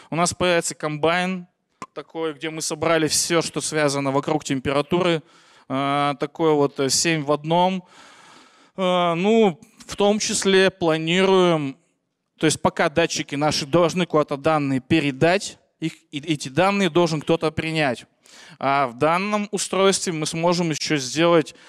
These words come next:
модуль с сим-картой и можно будет его автономно использовать, э, для какой-то перевозки,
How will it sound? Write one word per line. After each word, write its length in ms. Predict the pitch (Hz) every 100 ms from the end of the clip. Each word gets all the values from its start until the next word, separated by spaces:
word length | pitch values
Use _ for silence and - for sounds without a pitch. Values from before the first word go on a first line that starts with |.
| -
модуль 420 | 135 160 175 156 143
с 40 |
сим-картой 840 | - - 143 165 165 170 190 180 - - -
и 100 | 151
можно 360 | 156 170 160 165
будет 340 | 151 160 156
его 260 | 156 151 160
автономно 720 | 143 135 151 156 165 160 143
использовать, 760 | 131 - 165 151 156 147 131
э, 320 | 147 143 139 127 - -
для 360 | 123 131 160 156 _ - -
какой-то 420 | 135 - 160 147
перевозки, 960 | - 143 151 156 170 - - 151 123